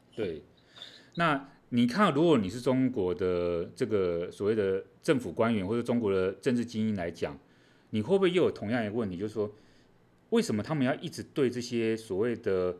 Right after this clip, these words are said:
美国或是其他国家干预他的内政有这么敏感？我们就不要讲什么，什么一国，一个中国原则这个事情，哦，他如果回到历史上，就会回到我刚刚讲的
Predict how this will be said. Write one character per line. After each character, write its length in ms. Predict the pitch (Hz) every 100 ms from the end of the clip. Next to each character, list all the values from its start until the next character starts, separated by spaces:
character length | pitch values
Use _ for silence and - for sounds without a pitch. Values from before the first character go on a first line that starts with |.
| -
美 240 | 101 95
国 320 | - 95 92
或 120 | 95
是 80 | 123
其 220 | 120 -
他 160 | 107 113
国 180 | 113 95
家 240 | 113 104
干 240 | 104 120 127
预 100 | 120
他 180 | 104 110
的 80 | 98
内 180 | 117 107
政 180 | - 98
有 80 | 78
这 120 | 135
么 140 | 117
敏 260 | 90 85 90
感？ 240 | 85 67 - _ _ - -
我 40 |
们 80 | 127
就 80 | 214
不 140 | 208
要 100 | 170
讲 220 | - 98
什 100 | 90
么， 80 | 92
什 80 | 90
么 80 | 107
一 60 |
国， 240 | 117 131 -
一 80 | 135
个 140 | 123
中 220 | 113 120
国 360 | 120 90 87 87 - _ _ _
原 200 | - 101
则 200 | 110 95
这 100 | 85
个 60 | 98
事 180 | - 104
情， 240 | 82 78
哦， 160 | 76 73 - - - _ -
他 400 | - 196 185 - _ _ _ -
如 140 | 135
果 160 | 190 127
回 200 | - 104
到 160 | 131 120
历 120 | 117
史 160 | -
上， 240 | 82 113 95
就 160 | - 135
会 340 | 120 143 95 -
回 200 | 98 87
到 200 | 117 104
我 100 | 82
刚 160 | 90
刚 100 | 101
讲 300 | 101 101 73
的 180 | 73 73